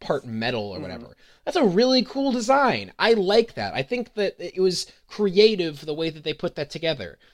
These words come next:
Speaker 1: I think that a big, overly designed dog that's carrying around a sword in its mouth is not
Speaker 2: Yeah,
Speaker 1: clever.
Speaker 2: okay.
Speaker 1: It's
Speaker 2: Yeah, well,
Speaker 1: obvious.
Speaker 2: what they should have done, and here's how I would have handled it. They can still be, like, two dogs or lions or wolves or whatever the fuck they are.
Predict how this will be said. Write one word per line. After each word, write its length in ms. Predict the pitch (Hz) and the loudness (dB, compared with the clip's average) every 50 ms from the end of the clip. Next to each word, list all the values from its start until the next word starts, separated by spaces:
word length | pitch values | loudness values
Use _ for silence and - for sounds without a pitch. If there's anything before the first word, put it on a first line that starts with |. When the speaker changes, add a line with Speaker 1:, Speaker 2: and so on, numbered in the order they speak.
| _ _ _ _ _ _ | _ _ _ _ _ _
Speaker 1:
I 140 | - 180 233 | 2 2 2
think 280 | 233 240 269 247 226 208 | 2 2 0 -4 -2 0
that 200 | 240 226 - - - - | 0 -2 -2 -2 -4 -2
a 180 | 180 175 160 - - 113 147 139 - - 139 135 - | 0 2 0 0 -2 -10 -18 -18 -18 -18 -18 -6 -2
big, 440 | - 208 226 240 202 180 208 196 - - _ _ - | 0 2 2 2 0 2 0 0 0 -4 _ _ 0
overly 480 | 170 190 214 190 180 220 208 208 208 | 4 6 6 6 4 4 4 4 4
designed 680 | 185 185 170 143 180 175 175 185 185 180 160 143 117 - | 4 2 0 0 -2 -2 -2 -2 -2 -2 -4 -6 -8 -4
dog 560 | - 139 151 180 190 185 165 147 139 135 139 | 0 2 6 6 8 8 8 8 6 4 2
that's 200 | 147 147 - - | 0 -4 -4 -4
carrying 440 | - - - - 165 151 170 185 175 | -6 -10 -10 -6 -2 -2 -2 -2 -2
around 380 | 160 127 120 139 151 160 165 147 | -4 -2 0 0 0 0 0 -2
a 60 | 127 | -2
sword 540 | - - - - - - 156 170 196 196 160 | -2 0 0 0 0 0 0 2 2 2 0
in 60 | 135 120 | -2 -6
its 140 | - - - | -10 -10 -10
mouth 320 | 113 107 113 127 135 - - | -8 -8 -6 -8 -8 -8 -6
is 200 | - 180 180 - 185 | -4 -4 -4 -4 -4
not 320 | 185 190 196 - - - | -4 -4 -4 -4 -6 -4
Speaker 2:
Yeah, 160 | - 226 240 | 0 2 2
Speaker 1:
clever. 140 | 226 175 170 | 2 2 0
Speaker 2:
okay. 160 | 185 143 110 - _ _ _ _ _ _ _ | -2 -4 -6 -8 _ _ _ _ _ _ _
Speaker 1:
It's 140 | 214 214 - - - - | -4 -4 -4 -4 0 2
Speaker 2:
Yeah, 60 | 190 | 4
well, 80 | 202 | 4
Speaker 1:
obvious. 380 | 226 214 175 170 123 107 190 175 | 4 2 0 -2 -2 -2 -2 0
Speaker 2:
what 160 | 196 226 226 - | 0 0 0 -2
they 100 | 285 254 | -4 -6
should 260 | - - 262 226 196 | -6 -4 -4 -2 -2
have 160 | 180 147 123 | -4 -4 -6
done, 300 | - 120 107 104 107 113 - | -8 -8 -8 -10 -12 -14 -12
and 120 | 143 127 | -12 -8
here's 180 | 135 185 196 - | -8 -8 -8 -4
how 160 | 151 175 165 | -2 -2 0
I 180 | 156 151 151 160 | 0 0 0 -2
would 140 | 156 147 | -2 -4
have 80 | 135 - | -8 -10
handled 240 | 135 135 123 117 113 | -10 -10 -10 -10 -10
it. 20 | |
They 60 | 123 | -12
can 140 | 127 - 175 | -12 -10 -10
still 280 | 165 - - 262 269 247 | -10 -8 -2 0 0 0
be, 180 | - 233 202 190 | 0 -2 -6 -2
like, 300 | 170 160 151 139 _ - | -2 -2 -2 -2 _ -12
two 260 | - 170 165 147 131 | -16 -14 -14 -12 -6
dogs 400 | - 139 135 139 139 139 127 113 | -2 0 0 2 0 -2 -4 -6
or 80 | 127 123 | -10 -6
lions 480 | 117 123 127 127 127 127 127 127 120 120 | -4 -2 -2 -2 -2 -4 -8 -10 -12 -14
or 60 | 113 | -12
wolves 280 | 107 120 123 127 117 120 | -10 -8 -8 -8 -8 -8
or 40 | 120 | -10
whatever 120 | 131 123 | -10 -10
the 60 | - - | -10 -10
fuck 180 | - 139 - - | -10 -10 -8 -8
they 140 | 131 123 | -8 -8
are. 200 | 123 120 117 120 | -6 -6 -6 -8